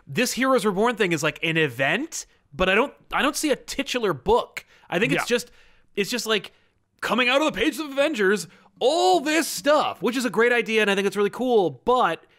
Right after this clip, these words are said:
Speaker 1: A, I hate Avengers. B, I, I'm not reading it. C, it will be wrapped up in Avengers. D, how do I track this stuff? Like, where's the checklist? Where's the, where's the, where's
Speaker 2: At
Speaker 1: the
Speaker 2: first,
Speaker 1: reading
Speaker 2: I thought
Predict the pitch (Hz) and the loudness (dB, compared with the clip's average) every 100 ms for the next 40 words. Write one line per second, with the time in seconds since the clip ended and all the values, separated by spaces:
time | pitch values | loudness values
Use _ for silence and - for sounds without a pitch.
0 | _ - 240 220 214 170 175 208 190 160 | _ -2 2 2 2 0 0 0 0 0
1 | 175 156 127 143 - _ - 131 143 240 | 0 0 -4 -6 -8 _ -20 -8 -2 0
2 | 233 208 214 - 151 160 160 139 123 _ | 2 0 -2 -2 -2 0 -2 -6 -18 _
3 | _ 160 175 185 202 185 160 220 233 147 | _ -10 -4 0 0 0 0 0 0 -2
4 | 123 - - _ _ _ _ - - 294 | -4 -6 -12 _ _ _ _ -10 -4 0
5 | 302 233 240 220 _ _ - 214 233 202 | 2 0 -2 -6 _ _ -6 -4 -2 0
6 | 208 202 226 262 226 202 190 294 247 220 | 0 2 0 0 2 2 2 0 -2 -4
7 | - 160 226 294 254 - - 202 254 240 | -8 -4 0 0 -2 -6 -10 -4 -2 -2
8 | 254 240 233 - 220 277 285 156 170 - | -2 -2 -4 -4 -2 -2 -4 -4 -6 -4
9 | - 135 85 - - _ - 202 196 - | -6 -4 -6 -12 -20 _ -2 -2 -2 -8
10 | - 180 269 311 302 - 285 285 220 131 | -2 2 2 0 -4 -2 -2 -2 -4 -4
11 | - 143 226 202 240 247 226 233 240 254 | -6 0 0 0 2 4 4 0 -2 -4
12 | - 233 254 294 330 320 226 285 | 2 2 4 4 6 6 6 6